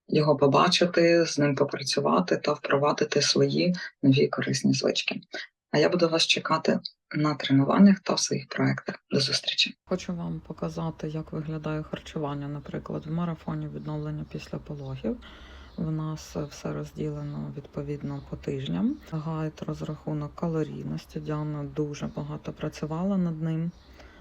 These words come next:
Зараз загрузиться. Це в таких приємних кольорах. Ми раніше робили презентації в цих кольорах.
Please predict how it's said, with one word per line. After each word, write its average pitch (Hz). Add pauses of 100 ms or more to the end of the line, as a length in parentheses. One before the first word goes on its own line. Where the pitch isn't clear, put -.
(180)
Зараз 147
загрузиться. 160 (400)
Це 151
в 143
таких -
приємних 151
кольорах. 156 (100)
Ми 151
раніше 151
робили 151
презентації 156
в 190
цих -
кольорах. 165